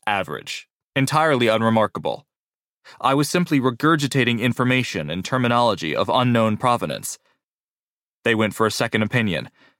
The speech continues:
My scores went down. I was a parrot, not a prodigy. Still, they wanted answers. So did I. A barnacle of kale and chicken plunked on the laptop's touchpad.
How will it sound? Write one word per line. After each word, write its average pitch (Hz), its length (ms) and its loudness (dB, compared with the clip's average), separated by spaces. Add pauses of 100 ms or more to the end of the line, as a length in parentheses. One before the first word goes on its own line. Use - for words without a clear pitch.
(440)
My 107 100 0
scores 87 380 -2
went 98 220 -4
down. 76 380 -4 (880)
I 143 100 4
was 147 140 2
a 147 40 2
parrot, 147 480 -2 (200)
not 113 200 0
a 82 40 -6
prodigy. 82 580 -4 (680)
Still, - 460 -2 (560)
they 98 120 0
wanted 123 320 2
answers. 120 540 -4 (840)
So 101 160 -2
did 92 160 -6
I. 95 340 0 (1300)
A 143 60 2
barnacle 151 500 2
of 95 100 -6
kale 123 360 2
and 104 140 0
chicken 90 400 -4
plunked 120 440 -2
on 101 80 4
the 98 100 4
laptop's 104 540 0
touchpad. 80 560 -4